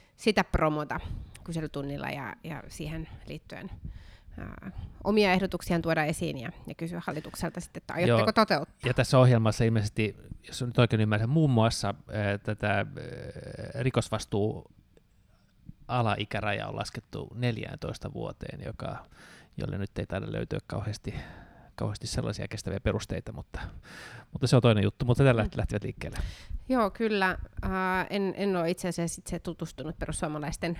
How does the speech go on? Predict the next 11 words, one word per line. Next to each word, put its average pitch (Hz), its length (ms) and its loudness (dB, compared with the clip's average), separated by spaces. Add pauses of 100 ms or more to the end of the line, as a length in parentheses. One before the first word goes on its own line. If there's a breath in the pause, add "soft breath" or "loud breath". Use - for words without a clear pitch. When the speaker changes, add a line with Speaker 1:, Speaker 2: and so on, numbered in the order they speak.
Speaker 1:
kriminaalipolitiikan 165 880 0
ohjelmaan 170 520 0
kovin, 165 340 0 (120)
kovin 170 240 -2
tarkasti, 262 640 0 (440 loud breath)
mutta 180 360 4 (100)
he 185 80 2
nostivat 170 440 -2
esille 165 460 -2
muun 160 160 -4
muassa, 151 480 -2